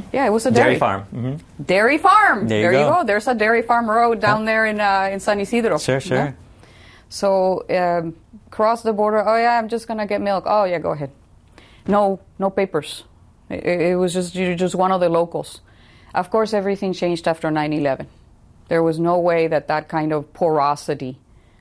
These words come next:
Speaker 1: could continue. Um, and so,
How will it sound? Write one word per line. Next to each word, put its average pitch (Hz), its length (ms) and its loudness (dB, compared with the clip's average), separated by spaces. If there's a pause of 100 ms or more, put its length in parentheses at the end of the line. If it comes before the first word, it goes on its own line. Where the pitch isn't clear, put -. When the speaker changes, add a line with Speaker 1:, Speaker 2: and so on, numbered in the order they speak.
(100)
Speaker 1:
could 170 260 -2
continue. 143 540 -2 (960)
Um, 151 420 -2
and 160 240 0
so, 156 640 0